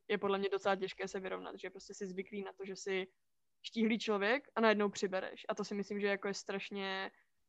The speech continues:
náročné pro hodně lidí, že prostě si prochází tady těmahle strašnýma jako poklesama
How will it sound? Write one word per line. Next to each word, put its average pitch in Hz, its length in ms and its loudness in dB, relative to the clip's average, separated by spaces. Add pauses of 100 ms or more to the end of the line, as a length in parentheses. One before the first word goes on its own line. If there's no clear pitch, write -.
náročné 208 480 6
pro 208 160 2
hodně 196 240 2
lidí, 185 260 -6
že 196 80 -4
prostě - 280 -10
si 202 120 -6
prochází 185 460 0
tady 190 160 2
těmahle 190 380 -4
strašnýma 190 580 -10
jako 190 200 -12
poklesama 180 720 -10